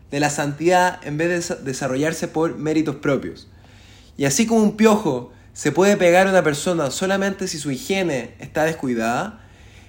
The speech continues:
el mal solo puede proliferar cuando permitimos que nuestra conciencia divina decaiga. Cuando caemos en falta,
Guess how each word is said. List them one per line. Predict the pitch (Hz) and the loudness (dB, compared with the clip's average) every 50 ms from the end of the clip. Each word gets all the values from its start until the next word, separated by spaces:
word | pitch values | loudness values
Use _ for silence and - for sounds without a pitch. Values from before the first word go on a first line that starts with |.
| - - | -20 -10
el | - - 147 147 | -4 -2 0 2
mal | 175 214 247 247 233 220 214 214 | 6 6 8 8 6 6 4 0
solo | - - 247 247 247 240 | 0 2 4 6 6 6
puede | 240 240 247 247 240 | 6 6 6 6 6
proliferar | 220 214 208 196 180 - 180 180 214 226 214 202 208 208 208 - | 4 0 0 0 -2 -2 0 2 4 4 4 4 2 -2 -6 -6
cuando | - 180 170 170 170 160 | -6 -4 -4 -2 -4 -4
permitimos | 165 151 147 147 147 165 190 196 196 190 196 | -4 -4 -4 -4 -4 -4 -4 -4 -4 -4 -6
que | - 170 | -8 -8
nuestra | 165 160 160 165 139 | -8 -8 -6 -8 -6
conciencia | 131 131 131 131 - 175 175 170 - 196 175 | -6 -6 -8 -6 -4 -4 -4 -4 -4 -4 -4
divina | 156 151 170 175 175 175 170 170 165 - - - - - - - - | -2 -2 -2 -2 -2 -2 -4 -4 -6 -8 -14 -20 -20 -20 -20 -12 -6
decaiga. | 143 143 139 165 147 131 117 107 104 92 - - - - - - - - - - - | -6 0 4 4 4 4 4 0 -4 -8 -12 -16 -20 -20 -20 -20 -20 -20 -20 -20 -14
Cuando | - - 131 131 131 120 | -8 -6 -4 -4 -2 -2
caemos | - 143 156 170 190 190 175 165 | 0 2 2 2 4 4 2 2
en | 147 143 143 | 0 -2 0
falta, | - 190 196 190 180 170 - 175 165 156 156 160 | 4 4 6 6 4 2 0 2 2 2 0 -2